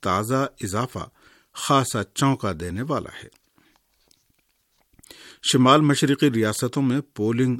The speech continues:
ختم ہونے کے ساتھ ہی کھانا پکانے کے گیس سلنڈر کی قیمتوں میں پچاس روپے کا ایک بار اضافہ کیا گیا ہے۔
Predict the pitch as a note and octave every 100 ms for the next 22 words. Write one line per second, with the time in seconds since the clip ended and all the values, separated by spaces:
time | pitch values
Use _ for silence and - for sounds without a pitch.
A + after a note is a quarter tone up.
0 | - - B2+ B2 A#2 B2 A#2 G#2 - G#2
1 | B2 B2 A2+ C3 _ _ _ _ - A2+
2 | A#2+ C#3+ C3+ G2 G2 G#2 B2+ B2+ B2+ G#2+
3 | F#2 A2+ A#2+ - F2+ F2+ G2+ B2+ - A2
4 | - G2+ G#2 A2+ C#3 F2+ - _ _ _
5 | _ - A2+ B2 C#3 C3 A2 A2 A#2+ C3
6 | C3 - - B2 C#3 C#3 G2+ G2 A2 B2+
7 | - A#2 G2+ E2+ A2+ - E3+ B2 E2+ D#2
8 | -